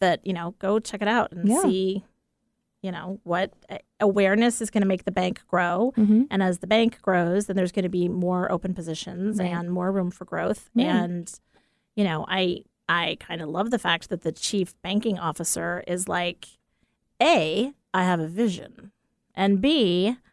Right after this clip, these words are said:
Speaker 1: "I have a vision." Like, from
Speaker 2: Mm-hmm.
Speaker 1: the vision of growing the bank to, like,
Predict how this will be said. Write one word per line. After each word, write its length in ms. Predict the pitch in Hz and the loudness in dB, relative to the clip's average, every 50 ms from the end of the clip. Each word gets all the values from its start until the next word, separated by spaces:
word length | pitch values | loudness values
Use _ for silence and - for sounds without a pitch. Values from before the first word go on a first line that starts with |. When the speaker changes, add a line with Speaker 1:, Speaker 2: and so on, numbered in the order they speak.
| _ _ _ - | _ _ _ -2
Speaker 1:
"I 140 | - 190 196 | 0 2 2
have 160 | 180 208 196 | 4 4 2
a 80 | 190 185 | 2 2
vision." 440 | 180 233 240 - - - - - - _ _ | 2 2 0 0 -2 -6 -10 -14 -18 _ _
Like, 240 | 202 202 190 - - | 2 2 2 0 -6
from 380 | - - 214 208 208 208 233 233 | -4 2 6 8 8 8 8 8
Speaker 2:
Mm-hmm. 80 | 214 196 | 6 4
Speaker 1:
the 80 | 202 185 | 4 4
vision 260 | 226 233 240 302 285 | 4 4 4 4 2
of 100 | 254 202 | 2 2
growing 340 | - 208 202 202 214 226 220 | 4 4 4 6 6 6 4
the 60 | 208 | 4
bank 380 | 175 190 180 180 185 190 - - | 2 2 2 2 2 0 -2 -4
to, 200 | - - - 196 | -4 -2 -2 0
like, 540 | 180 190 180 170 165 160 - - - - | 2 2 2 2 0 -2 -8 -16 -20 -20